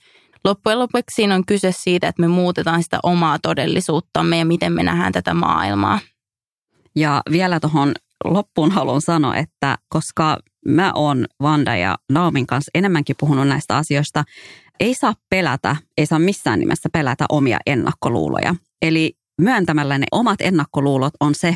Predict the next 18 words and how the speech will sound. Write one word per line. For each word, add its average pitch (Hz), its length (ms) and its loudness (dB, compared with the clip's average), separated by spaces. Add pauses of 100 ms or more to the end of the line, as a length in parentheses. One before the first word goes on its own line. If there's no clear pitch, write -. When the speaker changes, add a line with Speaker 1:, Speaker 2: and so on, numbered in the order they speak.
Speaker 2:
miten 143 300 2
ne 135 60 2
muutokset 139 540 0 (140)
saadaan 123 360 0
aikaiseksi. - 560 -4 (920)
Joten 151 380 2 (160)
siihenkin 156 680 2 (120)
sellainen 147 500 0 (340)
hyvä 220 260 0 (140)
vinkki 180 360 0
multa 156 380 2
on 139 140 0
se, 143 140 0
että, 147 340 -2 (140)
että - 240 -4
se 165 140 0
on 165 180 2 (160)
hyvä 220 320 2